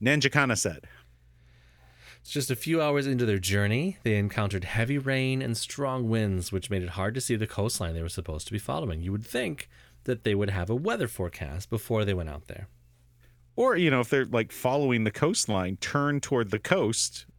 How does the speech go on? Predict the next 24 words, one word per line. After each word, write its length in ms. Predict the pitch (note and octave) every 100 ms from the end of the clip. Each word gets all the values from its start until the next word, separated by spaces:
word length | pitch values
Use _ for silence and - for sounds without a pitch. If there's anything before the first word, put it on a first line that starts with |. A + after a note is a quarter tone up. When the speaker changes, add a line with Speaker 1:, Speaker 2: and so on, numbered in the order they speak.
| -
Speaker 1:
and, 160 | A2
like, 180 | G#2+ G#2 - -
pull 240 | G#2 G2
over, 400 | D#3+ A#3 F2 C#2 - - - -
right? 280 | G#2+ D#3+ -
Speaker 2:
<laughs> 40 | - - - - -
Y-, 220 | A#2 D3+ - -
yeah. 460 | C#3 - D3+ E3 - - - - -
I 120 | A#2+
Speaker 1:
That's 200 | F3 F3
what 120 | G3
you 60 | F3
do 140 | G3+
on 100 | F3
the 60 | D3+
highway, 360 | F3+ D4 A#3
right? 180 | A2+ C3
If 80 | G3+
you 80 | D#3
can't 220 | F#3 F3+
see 140 | - F3
the 80 |
fucking 260 | C#3+ E3+ C#3+
highway, 420 | D#3 C4 F3 C3